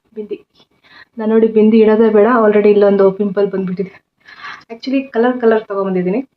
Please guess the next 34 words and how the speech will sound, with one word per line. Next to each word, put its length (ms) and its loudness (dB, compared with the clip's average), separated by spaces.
ಡ್ರೆಸ್ಸಿಗೆ 320 -20
ಸೆಟ್ 220 -18
ಆಗೋ 120 -14
ಥರ. 140 -20
And 160 -14
ನನಗಿವತ್ತು 680 -4
ವೇರ್ 240 -4
ಮಾಡ್ಕೊಂಡಿರೋ 440 -10
ಕಾ-, 240 -18
ಓಕೆ, 120 -6
ಈ 360 2
ಕಾಸ್ಟ್ಯೂಮಿಗೆ 960 2
ಇದು 260 0
ಹೇಳ್ತೀನಿ. 480 -2
ಇದು 340 0
actually 400 -4
ನಾನು, 380 -2
ಆ, 80 -14
Flipkart-ಅಲ್ಲಿ 500 -4
ತೊಗೊಂಡಿರೋದು. 600 -2
I 200 -4
think 260 -8
ತೌಸಂಡ್ 380 2
something 420 -2
ಇತ್ತು, 220 -8
ನನಗೆ 220 -4
ಗೊತ್ತಿಲ್ಲ, 340 -12
ಅದು 140 -6
ಡಿಸ್ಕೌಂಟಲ್ಲಿ 520 -2
ನನಗೆ 260 -8
ಕಮ್ಮಿಗೆ 340 -10
ಸಿಕ್ತು 260 -8
ಅಂತ 100 -8
ತೊಗೊಬಿಟ್ಟೆ. 840 -4